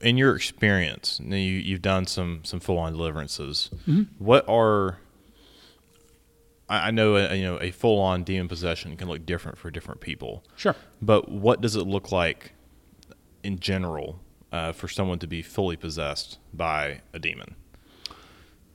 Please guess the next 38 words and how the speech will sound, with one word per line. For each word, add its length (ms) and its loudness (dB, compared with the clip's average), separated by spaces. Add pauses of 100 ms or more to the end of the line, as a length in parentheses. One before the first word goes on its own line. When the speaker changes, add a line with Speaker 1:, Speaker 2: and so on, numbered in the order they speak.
(520)
Speaker 2:
So 420 10 (220)
there's 140 -2
a 160 -2
whole 260 4
bunch 260 6
of 60 0
different 260 0
levels 220 2
of 100 0
deliverance. 640 2
So, 540 0
and 220 -2
we, 200 6
we 220 2
do 360 4
quite 200 6
a 20 6
few, 340 6 (120)
and 220 2
they're 160 -2 (100)
all 240 6
different 240 4
levels. 480 -4
And 160 -4
so 300 0 (180)
the, 340 0 (720)
the 100 -4
majority 840 8
of 140 6
them 240 4
are 60 2
not, 360 0 (420)
the 160 -4
vast 460 8
majority 400 0
are 60 -2
not 340 -6
possession. 640 2